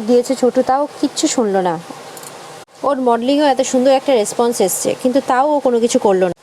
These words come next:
আরে, as a বিয়ে করাটাই ওর জীবনে দেখছি সব থেকে বড় অপশন,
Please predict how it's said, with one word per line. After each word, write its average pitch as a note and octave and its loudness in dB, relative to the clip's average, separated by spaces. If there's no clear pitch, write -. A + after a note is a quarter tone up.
আরে, D#4+ 2
as C4 -4
a D4+ 2
বিয়ে C#4 2
করাটাই D4+ 0
ওর D4 4
জীবনে C#4 2
দেখছি C4 0
সব C4 0
থেকে B3+ 2
বড় G#3+ 2
অপশন, F3 -2